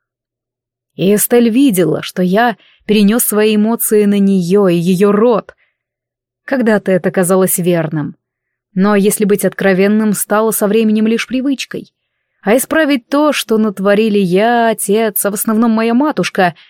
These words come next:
не пытался. Ситуацию с отношением к роду де Лавер следовало исправить раньше, гораздо раньше,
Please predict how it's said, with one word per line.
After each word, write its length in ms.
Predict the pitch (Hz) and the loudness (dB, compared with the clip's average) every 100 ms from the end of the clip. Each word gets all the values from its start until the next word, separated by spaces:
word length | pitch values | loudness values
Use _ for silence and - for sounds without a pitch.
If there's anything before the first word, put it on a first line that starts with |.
| _ - | _ -8
не 120 | 165 | -6
пытался. 580 | 233 311 311 - 190 - _ _ _ _ _ _ _ _ _ _ - | -4 -4 -6 -6 -12 -14 _ _ _ _ _ _ _ _ _ _ -12
Ситуацию 760 | 190 185 285 320 - 247 240 | -6 0 0 0 -2 0 0
с 100 | 220 | 0
отношением 720 | 226 214 208 - 254 226 208 | -2 -2 -2 0 0 2 0
к 60 | 196 | -2
роду 240 | 208 220 208 | -2 0 2
де 100 | 196 | 2
Лавер 420 | 185 175 196 220 | 2 2 0 -2
следовало 600 | - 208 202 196 202 196 | -4 -2 0 0 0 0
исправить 520 | - 190 190 185 180 | -2 -2 0 0 -2
раньше, 640 | 170 196 185 156 - - _ _ _ - | -2 0 0 -4 -6 -10 _ _ _ -10
гораздо 920 | 180 196 185 175 208 226 208 196 202 | 0 2 2 2 2 0 0 0 0
раньше, 640 | 190 185 165 156 - 180 | 2 0 -2 -6 -10 -12